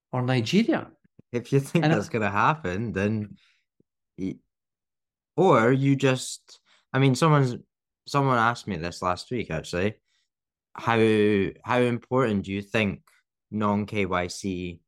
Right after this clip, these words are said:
Speaker 2: buying non-K Y C Bitcoin actually is? 'Cause that's what you're talking about, is through Bottle Pay, you're buying K Y C Bitcoin. So they
Speaker 1: Yes.
Speaker 2: know who's bought it.
Speaker 1: <clears throat> Yes.
Speaker 2: Um,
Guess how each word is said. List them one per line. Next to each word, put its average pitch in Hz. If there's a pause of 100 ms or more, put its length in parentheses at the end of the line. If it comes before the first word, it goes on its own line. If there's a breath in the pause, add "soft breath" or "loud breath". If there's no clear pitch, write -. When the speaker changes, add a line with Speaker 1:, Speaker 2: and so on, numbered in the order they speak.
(360)
Speaker 2:
buying 104
non-K 98
Y 90
C 90
Bitcoin 87
actually 92
is? 78
'Cause 90
that's 113
what 113
you're 90
talking 98
about, 71 (320)
is 85 (800)
through 131
Bottle 110
Pay, 92
you're 87
buying 82 (160)
K 101
Y 80
C 87 (420)
Bitcoin. - (440)
So -
they 110
Speaker 1:
Yes. 92
Speaker 2:
know 90
who's 87
bought 82
it. - (300)
Speaker 1:
<clears throat> -
Yes. 90
Speaker 2:
Um, 80